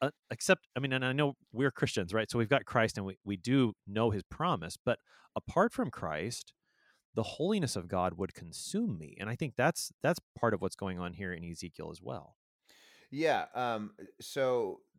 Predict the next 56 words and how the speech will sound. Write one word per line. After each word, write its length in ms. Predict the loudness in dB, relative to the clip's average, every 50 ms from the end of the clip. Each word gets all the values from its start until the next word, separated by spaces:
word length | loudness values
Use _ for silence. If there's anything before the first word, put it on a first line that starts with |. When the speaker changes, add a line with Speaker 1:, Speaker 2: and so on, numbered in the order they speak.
| _ _ _ -10 -4
Speaker 2:
that, 220 | -4 -4 -2 -2
that, 260 | -4 -6 -6 -8 -10
this 160 | -12 -10 -8
is 160 | -6 -6 -6 -4
something 460 | -4 -6 -6 -4 -6 -6 -6 -4 -4
that 120 | -2 -2
I 60 | -2
think 300 | -2 -4 -6 -10 -10 -10
is, 180 | -10 -12 -12 -14
is 160 | -16 -16 -16
becoming 480 | -14 -14 -14 -10 -10 -8 -8 -8 -8 -10
lost. 480 | -8 -6 -4 -2 -2 -2 -4 -6 -10
I 60 | -14 -12
think 180 | -12 -12 -8
there 80 | -6 -6
was, 200 | -6 -6 -8 -10 -10 -10
there 120 | -8 -8
used 240 | -8 -8 -10 -12 -12
to 60 | -14 -14
be 120 | -14 -12
kind 160 | -12 -12 -10
of 80 | -10 -10
a 60 | -10
greater 440 | -10 -8 -8 -6 -6 -4 -4 -6 -6
de-, 140 | -6 -10 -14 -16 _ _ _ _ _ _
sense 320 | -12 -8 -8 -8 -8 -10
of 80 | -12 -14
decorum 500 | -14 -16 -12 -8 -6 -6 -4 -4 -6 -6
and 140 | -8 -8 -10
manners 540 | -8 -8 -8 -8 -6 -8 -8 -8 -10 -12
in, 200 | -14 -14 -14 -14 -14 -14
in 140 | -16 -14
church. 480 | -16 -12 -8 -8 -8 -8 -8 -12 -20 -20 _ _ _ _ _ _ _ _ _ -6
Um, 220 | -4 -4 -4 -6 -8 _ _ -12
this 140 | -12 -10
is 80 | -10 -8
still 160 | -4 -4 -4
kind 180 | -2 -2 -2 -2
of 60 | -2
the 80 | -4 -6
case 260 | -6 -6 -8 -6 -8
with 120 | -12 -14
funerals, 680 | -14 -14 -10 -8 -6 -6 -6 -8 -10 -12 -14 -14 -10 -6
right? 200 | -6 -6 -6 -6
So 100 | -6 -6
when, 240 | -6 -6 -6 -8 -10
when 180 | -10 -10 -10 -10
people 260 | -8 -10 -8 -6 -6
who 80 | -6 -6
don't 140 | -6 -6 -6
go 80 | -6
to 80 | -6 -8
church 380 | -8 -8 -6 -6 -6 -8 -8 _
go 160 | -4 -4 -2
to 200 | -2 -2 -4 -4
a 40 | -6